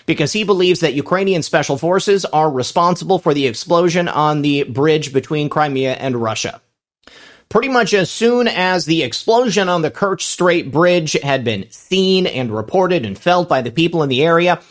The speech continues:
the Russian Federation sent out an investigative team, probably, uh, forensic and military,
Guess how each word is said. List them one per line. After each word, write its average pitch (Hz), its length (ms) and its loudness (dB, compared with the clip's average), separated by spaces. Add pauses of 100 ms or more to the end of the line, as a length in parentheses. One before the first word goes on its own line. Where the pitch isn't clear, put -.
(220)
the 156 100 4
Russian 208 340 2
Federation 165 680 2
sent 170 300 -2
out 156 280 0
an 143 300 -2
investigative 139 800 -2
team, 151 280 -2
probably, 147 560 0
uh, 120 240 -2
forensic 160 680 0
and 151 180 0
military, 135 520 0